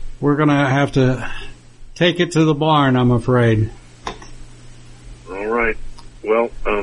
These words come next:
Speaker 2: thank you for the opportunity to, to, uh, to talk today, and, uh, I hope the folks got something out of this.
Speaker 1: Oh, they did, and, and, uh,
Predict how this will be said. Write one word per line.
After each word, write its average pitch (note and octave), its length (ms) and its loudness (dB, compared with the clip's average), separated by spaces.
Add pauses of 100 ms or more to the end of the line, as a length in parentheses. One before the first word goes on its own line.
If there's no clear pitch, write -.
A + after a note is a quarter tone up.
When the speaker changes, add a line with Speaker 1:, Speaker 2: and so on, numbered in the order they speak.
(120)
Speaker 2:
thank C#3 220 0
you C3 80 -2
for - 160 0
the A2 100 4
opportunity A2 680 0
to, G2 120 -2 (260)
to, F#2 440 2
uh, - 1200 -6
to - 80 -8
talk B2+ 420 -2
today, B2+ 460 0 (240)
and, F2+ 380 -4
uh, F#2 280 0 (120)
I F2+ 120 -4
hope G2 180 -2 (160)
the G2 80 -8
folks G2+ 340 -4 (120)
got G#2+ 200 -4 (200)
something A2+ 300 -2
out D#2+ 200 -4
of D#2+ 100 -6
this. G2 200 2 (540)
Speaker 1:
Oh, D#3 260 2
they C3+ 160 4
did, C3+ 380 2
and, A#2+ 460 2
and, C3 400 2
uh, B2+ 240 2